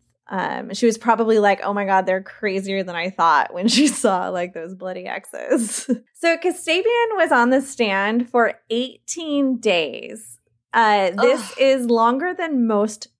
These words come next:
Speaker 1: trials.
Speaker 2: Yeah.
Speaker 1: So usually a witness is on the stand for one, maybe two days. So eighteen, two days.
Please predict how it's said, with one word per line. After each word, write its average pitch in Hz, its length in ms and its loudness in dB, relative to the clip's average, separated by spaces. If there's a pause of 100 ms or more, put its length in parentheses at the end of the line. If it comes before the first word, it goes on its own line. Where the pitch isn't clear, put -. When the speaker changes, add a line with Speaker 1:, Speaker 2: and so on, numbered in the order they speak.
(360)
Speaker 1:
trials. 190 840 0
Speaker 2:
Yeah. 240 560 0
Speaker 1:
So 247 180 4
usually 277 540 0
a 285 100 6
witness 226 380 0
is 214 100 -2
on 208 140 0
the 202 80 -2
stand 202 280 -4
for 202 120 -2
one, 190 280 -2
maybe 185 240 -4
two 185 240 -8
days. 139 480 -10 (280)
So - 160 -2
eighteen, 233 360 2
two 220 120 0
days. 170 240 0